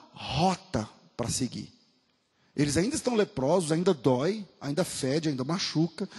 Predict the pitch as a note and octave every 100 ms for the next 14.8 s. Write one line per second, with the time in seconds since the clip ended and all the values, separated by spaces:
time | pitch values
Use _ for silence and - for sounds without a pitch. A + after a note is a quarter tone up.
0 | F3 A#2 C#3 D#3+ - D3+ B2 C#3+ G#3 -
1 | _ _ _ _ _ C3+ C#3+ D#3 D#3 D#3+
2 | D3 D#3+ D3+ C#3 D#3+ D#3 C#3 C#3+ D#3+ B2+
3 | C#3+ C3+ C#3 C#3 B2 B2+ F3 C#3+ C3 -
4 | A#2 D3+ D#3 D3+ C3 A#2+ D3 A#3 C4+ -
5 | - - - - - C#3+ C#3 C#3 E3 G3
6 | G#3 F#3+ C4+ D4 - A3+ G#3 - F#3+ D3+
7 | A#2 G2 - - - - - _ C#3+ B2
8 | - C#3 C#3 G3 G#3 - - - B2 B2+
9 | B2 G#2 - - - _ _ - - B2+
10 | D3 F3 F#3+ - - - A#2 C3 B2 -
11 | - A2+ F#2+ E2+ - _ _ _ _ -
12 | B2+ C#3+ C#3 - - - G2+ F2+ A2+ C3+
13 | C3+ _ A#2 G#2+ - - A2+ A#2 A#2 A2+
14 | - _ A#2 G2+ G#2+ F#2+ G2